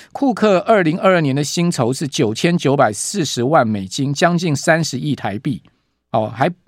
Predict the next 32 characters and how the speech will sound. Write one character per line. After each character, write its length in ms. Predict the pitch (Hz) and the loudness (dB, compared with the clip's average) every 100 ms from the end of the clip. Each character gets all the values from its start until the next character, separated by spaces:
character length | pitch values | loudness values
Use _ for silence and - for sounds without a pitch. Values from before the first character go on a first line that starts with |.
| - - - | -20 -20 -6
呃， 340 | - 143 135 139 185 | 0 4 4 2 2
那 120 | 202 | 2
另 140 | 202 | 4
外 180 | 196 180 | 4 4
呢， 180 | 160 160 | 2 0
二 160 | 233 214 | 2 2
零 180 | 165 175 | 2 2
二 220 | 196 202 | 4 4
二 60 | 175 | 4
年 140 | 143 | 2
的 100 | 151 | 0
年 240 | 143 139 156 | 0 0 -2
薪 260 | - 175 | -2 -2
是 160 | 175 175 | 0 -2
略 180 | 185 160 | 0 2
高 220 | 165 160 | 4 2
于 100 | 139 | 2
二 180 | - 170 | 2 2
零 160 | 139 156 | 2 2
二 160 | 156 | 0
一 120 | 151 139 | 0 -2
年， 140 | 113 | -2
二 120 | - | 0
零 160 | 185 175 | 0 2
二 100 | 185 | 2
一 120 | 180 | 2
年 180 | 165 135 | 0 0
是 160 | 135 143 | -2 -2
九 240 | 131 101 | -2 -2
千 240 | - 147 | 0 0
八 180 | 147 147 | 4 4
百 280 | 139 113 | 2 -2